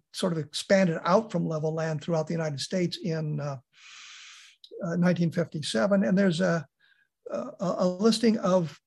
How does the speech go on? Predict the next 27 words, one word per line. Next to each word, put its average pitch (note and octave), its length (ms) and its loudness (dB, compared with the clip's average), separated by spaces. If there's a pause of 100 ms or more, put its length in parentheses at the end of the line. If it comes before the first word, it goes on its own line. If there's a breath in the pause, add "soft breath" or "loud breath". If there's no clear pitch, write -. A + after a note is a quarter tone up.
cases, G3+ 600 2
an F3+ 240 -2
appendix F#3+ 480 2
that's - 160 -4
filled G3 300 4
with - 180 2
cases F#3 360 2
starting G#3+ 360 6
in F3+ 100 4
nineteen G#3 400 4
oh F#3 140 2
nine, F3+ 480 0
an D#3 160 -6
electromagnetic F3+ 760 2
case F3+ 220 0
from E3 160 -4
nineteen F3 340 2
oh D#3 100 0
nine E3+ 300 2
and D#3 100 -2
the D3 60 -2
stra-, - 300 -4
sighting E3 340 -2
of D3+ 60 -4
the D3+ 60 -4
strange D#3 360 -2
object, D#3 480 -4